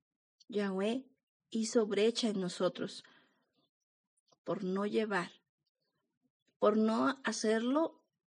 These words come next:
en el orden que Adonai había ya establecido". En este caso no sabemos las circunstancias por qué la llevaban ellos,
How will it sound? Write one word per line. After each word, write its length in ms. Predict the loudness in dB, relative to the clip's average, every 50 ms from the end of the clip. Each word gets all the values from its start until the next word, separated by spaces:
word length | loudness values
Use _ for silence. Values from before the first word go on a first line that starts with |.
| _ _ _ -10
en 180 | -8 -6 -6 -4
el 160 | -4 -4 -2
orden 420 | -2 -2 -2 -2 -2 -4 -6 -10 _ _ _ _ _ _ _ _ _ _ _ _ _ _ _ _ _ _ _ _ _ _ _ _ _ _ _ _ _ _ -20 _ _
que 280 | 0 4 4 4 4 2 0
Adonai 800 | -2 -2 -2 -4 -6 -6 -4 0 0 2 2 2 0 0 -2 -4 -8 -20 -20 -20 _ -20 -20 -20 -14 -4
había 480 | -2 0 0 0 0 2 2 2 2
ya 360 | 2 0 0 2 2 2 2
establecido". 720 | 2 0 -2 -4 -4 -4 -4 -4 -6 -6 -8 -8 -8 -10 _ _ _ -20 _ _ _ _ _ _ _ _ _ _ _ _ _ _ _ _ _ _ _ _ _ _ _ _ _ _ _ _ _ _ _ _ _ _ _ _ _ _ _ _ _ _ _ _ _ _ _ _ _ _ _ _ _ _ _ _ -6 -2
En 80 | -2
este 240 | -2 0 -2 -4 -2
caso 400 | 2 4 4 4 4 4 2 4
no 140 | 4 4 4
sabemos 500 | 4 4 2 2 2 0 0 0 0 0
las 140 | 0 -2 -2
circunstancias 880 | -4 -6 -4 -4 -6 -6 -4 0 2 2 2 2 0 0 -2 -2 -2
por 280 | -6 -6 -6 -6 -6 -6
qué 220 | -6 -2 -2 0
la 120 | 0 0 0
llevaban 480 | 0 -2 -2 -2 -4 -4 -2 -2 0
ellos, 260 | 2 2 0 0 -4